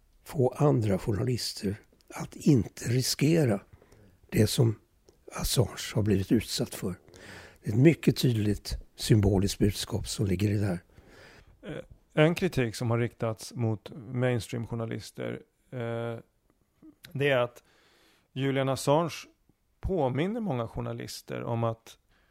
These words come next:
Speaker 2: de faktiskt inte gör sitt jobb. Han gör det som journalistiken faktiskt borde göra på Dagens Nyheter, på Sveriges Radio, på Sveriges Television. Avslöja de s-,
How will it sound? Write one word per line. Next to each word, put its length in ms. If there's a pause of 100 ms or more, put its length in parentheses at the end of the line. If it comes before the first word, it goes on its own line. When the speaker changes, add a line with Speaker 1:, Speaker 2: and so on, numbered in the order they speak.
(200)
Speaker 2:
de 240
faktiskt 440
inte 200
gör 120
sitt 240
jobb. 380 (680)
Han 180
gör 220
det 140
som 160
journalistiken 640
faktiskt 540
borde 240
göra 480 (760)
på 120
Dagens 420
Nyheter, 460
på 140
Sveriges 420
Radio, 260
på 120
Sveriges 280
Television. 560 (1000)
Avslöja 520
de 180
s-, 120